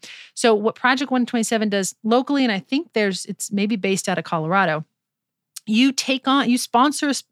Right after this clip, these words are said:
a social worker basically, and you, you commit to pray for them, and you commit to write them notes, and you commit to maybe meet them for coffee, and you encourage and support them.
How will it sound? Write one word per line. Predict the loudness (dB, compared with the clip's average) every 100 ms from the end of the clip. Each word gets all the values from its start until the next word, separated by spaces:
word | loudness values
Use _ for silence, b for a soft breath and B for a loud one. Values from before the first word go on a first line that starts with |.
| _
a | -4
social | 0 0 0 0
worker | -2 -2
basically, | -4 -4 -4 -4
and | -2
you, | 0 0 -4 B B B
you | -2
commit | 0 0 0 -2
to | -6
pray | -2 -2
for | 0 0
them, | 0 0
and | -2
you | -4
commit | -4 -4 -4
to | -4
write | -2 -2 0
them | 0 0
notes, | 0 -2 -4
and | -4
you | -2
commit | 0 0 0
to | 0
maybe | 2 0
meet | 0 -2 -2
them | -4
for | -4
coffee, | -4 -2 -2 -2 -2
and | 2
you | 2
encourage | 0 -2 -2 0 0 -2
and |
support | -4 -2 -4 -2
them. | -4